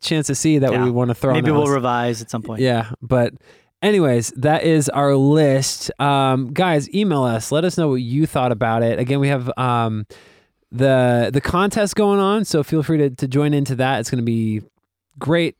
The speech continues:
Speaker 1: You can hang out with us, go to the movies,
Speaker 2: Mm-hmm.
Speaker 1: um, and we'll probably have that another week or two, uh, going here.
Speaker 2: Probably about a week, I would
Speaker 1: Week,
Speaker 2: imagine.
Speaker 1: yeah,
Speaker 2: Yeah.
Speaker 1: week. Yeah, by the time you watch us.
Speaker 2: Yeah.
Speaker 1: And then, um, uh, other than that, is there anything else, Joel?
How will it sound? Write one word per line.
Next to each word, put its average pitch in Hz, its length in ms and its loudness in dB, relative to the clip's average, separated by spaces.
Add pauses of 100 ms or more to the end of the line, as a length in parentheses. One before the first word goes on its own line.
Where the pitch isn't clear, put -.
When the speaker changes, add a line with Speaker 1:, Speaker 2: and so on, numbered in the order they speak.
Speaker 1:
You 120 120 -6
can 120 100 -4
hang 131 180 -2
out 143 120 -2
with 135 100 0
us, 139 160 0
go 135 120 0
to 127 60 0
the 117 80 -2
movies, 151 500 2
Speaker 2:
Mm-hmm. 156 540 -6
Speaker 1:
um, 131 680 2
and 135 260 0
we'll 139 280 2
probably 180 340 0
have 147 180 0
that 147 120 2
another 135 200 0
week 143 200 0
or 139 40 2
two, 139 300 0 (220)
uh, 120 180 0
going 120 320 0
here. 123 320 -2
Speaker 2:
Probably 190 120 0
about 123 160 -2
a 110 40 -2
week, 110 320 -4
I 147 40 2
would 143 140 2
Speaker 1:
Week, 107 80 -8
Speaker 2:
imagine. 135 160 -2
Speaker 1:
yeah, 120 120 2
Speaker 2:
Yeah. 120 80 0
Speaker 1:
week. - 320 -2 (100)
Yeah, 135 180 2
by 127 160 0
the 123 80 0
time 123 180 -2
you 117 80 2
watch 113 240 -2
us. 120 240 -4
Speaker 2:
Yeah. 117 120 -6 (220)
Speaker 1:
And 156 260 2
then, 156 380 2
um, 135 720 2 (800)
uh, 123 40 -6
other 127 360 0
than 165 120 2
that, 165 280 0 (120)
is 135 120 -6
there 170 80 0
anything 185 200 2
else, 190 140 -2
Joel? 196 240 -2